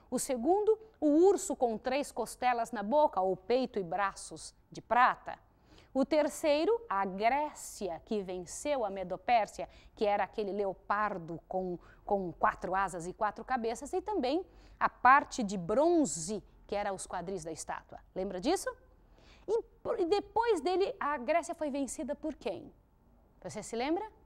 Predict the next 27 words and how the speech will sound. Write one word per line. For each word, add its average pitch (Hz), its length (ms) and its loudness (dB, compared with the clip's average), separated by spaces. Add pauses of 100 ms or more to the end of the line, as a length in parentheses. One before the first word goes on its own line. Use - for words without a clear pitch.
(400)
Roma 233 640 0
venceu. 160 600 -12 (300)
Roma 277 440 2
venceu 180 460 -8
a 151 60 -6
Grécia - 480 -12 (340)
e 220 100 -4
tomou 196 320 -2
o - 20 0
poder 196 360 -6
que - 80 -18
são 185 140 -12
as 170 140 -12
pernas 202 340 -6
de 190 100 -16
ferro. 160 380 -14 (340)
Queridos, 226 540 -6 (240)
o 190 80 -10
próximo 247 540 -6
reino, 175 400 -8 (240)
na 190 140 -8
sequência, - 680 -12 (420)
sem 196 340 -8
dúvida 240 320 -6
alguma, 180 440 -8 (300)
é - 60 -16
Roma, 190 440 -6